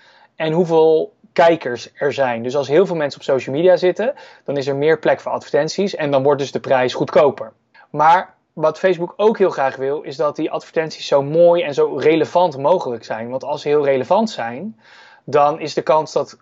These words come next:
eh, mensen Facebook leuk vinden als, als social media veel groter.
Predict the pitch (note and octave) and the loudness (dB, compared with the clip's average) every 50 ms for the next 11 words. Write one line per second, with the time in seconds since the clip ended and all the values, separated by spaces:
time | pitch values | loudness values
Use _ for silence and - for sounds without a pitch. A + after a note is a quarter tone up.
0 | _ _ - C#3+ C#3 C3+ C3+ C#3 C3 B2+ C#3 C#3 D3 D#3 - - C#3 - - E3 | _ _ -4 0 0 2 2 2 0 -2 -2 -2 -2 -2 -2 -6 -8 0 0 0
1 | D#3 C#3 C#3 C#3 C3 C3+ C3+ C3+ C#3+ E3+ G3 - - - - A#2+ B2+ B2+ C#3 D3 | 0 2 -2 -4 -4 -2 2 4 4 4 4 2 -4 -6 -6 -6 -4 -2 -4 -2
2 | C3+ C3+ C3 B2 - - - _ _ _ _ _ _ _ _ - C#3 B2 B2 A2+ | -2 -2 -4 -4 -6 -12 -18 _ _ _ _ _ _ _ _ -2 -2 -2 -2 -4
3 | - - - - _ _ - - D3 C3+ - C3 A#2+ C#3+ E3+ E3 C3+ A#2+ A2+ A#2+ | -6 -12 -18 -20 _ _ -2 0 0 0 0 -2 -4 -4 -4 -2 -2 -2 -2 -2
4 | D#3+ - - - _ _ - - D#3 C#3+ C3 - - - F3+ E3+ C#3 - A2 G#2 | -4 -6 -8 -18 _ _ -2 2 2 4 4 4 4 4 4 4 2 -2 -8 -12
5 | A2 - | -14 -18